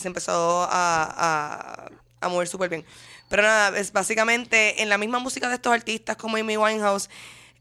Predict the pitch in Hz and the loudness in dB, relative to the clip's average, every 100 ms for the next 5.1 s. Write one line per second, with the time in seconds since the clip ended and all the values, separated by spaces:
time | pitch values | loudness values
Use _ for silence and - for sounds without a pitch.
0 | - 208 202 196 190 185 180 180 170 - | -2 2 4 4 4 2 2 2 0 -2
1 | - 202 190 196 214 247 233 220 202 196 | -2 2 4 4 2 -2 -2 -2 2 2
2 | 226 214 196 - 185 175 180 196 214 214 | 2 -2 -2 2 2 2 2 2 2 2
3 | 208 - 202 - 220 214 220 208 196 202 | 0 0 -4 0 2 2 0 -2 -2 0
4 | 214 208 196 185 175 175 180 170 165 160 | 2 2 4 4 2 2 2 4 2 0